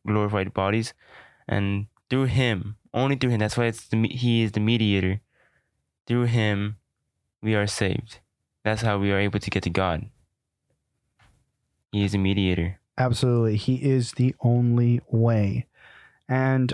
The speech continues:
Speaker 2: I, I wanna play another clip as we, um, get towards the end of this message, this, uh, commentary. Um, when you are, when you are exposed to the gospel,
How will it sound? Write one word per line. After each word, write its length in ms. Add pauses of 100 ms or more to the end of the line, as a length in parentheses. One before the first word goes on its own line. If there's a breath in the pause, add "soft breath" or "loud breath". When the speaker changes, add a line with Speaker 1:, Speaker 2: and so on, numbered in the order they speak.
(120)
Speaker 2:
I, 160
I 100
wanna 280
play 300
another 340
clip 520 (340)
as 360
we, 380
um, 500 (300)
get 180
towards 260
the 140
end 140
of 160
this 420 (160)
message, 680
this, 300
uh, 80
commentary. 880 (840 loud breath)
Um, 400
when 360
you 380
are, 680 (480)
when 240
you 340
are 420
exposed 800 (120)
to 120
the 120
gospel, 720